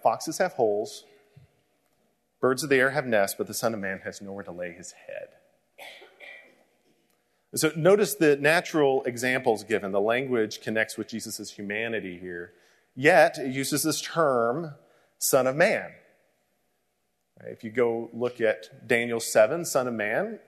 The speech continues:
ties into divinity as a title. And yet here there seems to be some connection to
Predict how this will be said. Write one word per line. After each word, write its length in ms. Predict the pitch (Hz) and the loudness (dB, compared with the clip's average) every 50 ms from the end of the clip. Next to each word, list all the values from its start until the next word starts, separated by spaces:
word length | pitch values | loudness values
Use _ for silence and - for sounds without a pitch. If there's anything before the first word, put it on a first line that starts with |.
| _ | _
ties 420 | - - 110 107 117 123 123 - 139 | -6 -4 -2 0 0 -2 -2 -4 -4
into 320 | 135 143 143 - 180 175 | -6 -6 -4 -2 -2 -2
divinity 680 | 147 - 175 147 196 220 254 277 233 151 117 85 - - - _ _ _ _ _ - - - - - - - - - _ _ _ _ _ _ _ _ _ | 2 2 4 6 6 6 8 6 4 4 2 -2 -6 -12 -20 _ _ _ _ _ -6 -4 -4 -4 -6 -10 -14 -18 -20 _ _ _ _ _ _ _ _ _
as 140 | 117 117 | -4 -4
a 40 | 123 | -4
title. 480 | 120 - 147 165 202 233 202 135 - - - - - - _ _ _ _ _ _ _ _ _ _ _ _ | -4 -2 0 2 4 6 4 4 4 2 -4 -14 -20 -20 _ _ _ _ _ _ _ _ _ _ _ _
And 120 | - 131 143 | -2 0 2
yet 180 | 143 139 131 | 2 0 0
here 260 | 113 156 165 170 175 | 2 2 2 2 4
there 100 | 156 156 | 2 0
seems 220 | 143 - 175 160 147 | 0 0 0 -2 0
to 60 | 165 | -2
be 80 | 156 160 | -2 0
some 200 | - 180 160 - | 0 0 -2 0
connection 840 | - 170 151 151 156 180 180 - - - 185 156 147 160 175 180 - | -2 -2 0 2 2 0 0 -4 -4 -2 0 0 0 -2 -4 -6 -8
to 420 | - - 143 135 135 139 143 156 | -4 -2 -2 -2 0 -2 -4 -4